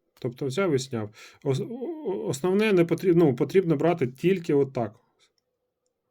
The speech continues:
Е, отак воно не працює, тобто воно там його злизує,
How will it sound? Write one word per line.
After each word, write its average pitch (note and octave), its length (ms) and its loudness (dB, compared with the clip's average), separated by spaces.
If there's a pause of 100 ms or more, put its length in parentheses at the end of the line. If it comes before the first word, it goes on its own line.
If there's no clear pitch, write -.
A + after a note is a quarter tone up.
(560)
Е, C3 320 -2
отак D#3 320 2
воно D3 180 4
не C#3+ 120 4
працює, C3 440 -2
тобто A2+ 260 -6
воно A#2+ 220 0
там A2+ 200 -4
його A#2+ 220 0
злизує, F3 560 -2